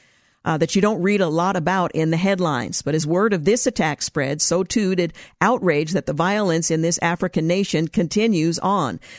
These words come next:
Now, you might think, "Well, I'm not a Catholic." Uh, these, uh, people who were responsible for this massacre don't make, uh, theological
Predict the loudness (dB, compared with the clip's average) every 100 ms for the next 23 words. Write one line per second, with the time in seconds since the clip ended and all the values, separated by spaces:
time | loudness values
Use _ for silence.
0 | -6 -2 2 2 0 0 -2 0 -2 0
1 | 0 -2 -2 -2 0 -2 -4 -6 -20 -20
2 | _ _ _ -2 -2 -4 -6 -2 2 2
3 | 2 0 0 -2 -4 0 0 2 2 2
4 | 2 2 2 0 0 0 0 0 0 0
5 | 0 0 0 0 0 0 -2 -2 0 0
6 | 0 -2 -2 _ _ -4 -4 0 2 2
7 | 0 -2 -2 0 -2